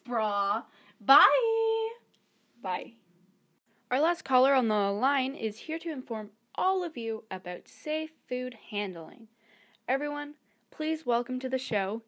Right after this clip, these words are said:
Speaker 2: Siri.
Speaker 1: Thank you for having me. It is a great honor to be on this show.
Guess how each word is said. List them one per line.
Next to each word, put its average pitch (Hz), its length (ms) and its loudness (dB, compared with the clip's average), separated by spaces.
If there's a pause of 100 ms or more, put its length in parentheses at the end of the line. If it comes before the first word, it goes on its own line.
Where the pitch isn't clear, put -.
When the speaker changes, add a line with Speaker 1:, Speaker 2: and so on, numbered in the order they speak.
(140)
Speaker 2:
Siri. 226 920 0 (340)
Speaker 1:
Thank 320 320 10
you 202 260 10
for 247 340 12
having 175 600 6
me. 180 240 -2 (220)
It 277 260 12
is 214 240 8
a 180 160 6
great 294 460 10 (100)
honor 208 440 12 (120)
to 226 200 2
be 254 360 -2 (100)
on 220 300 6
this 277 280 6
show. - 480 -4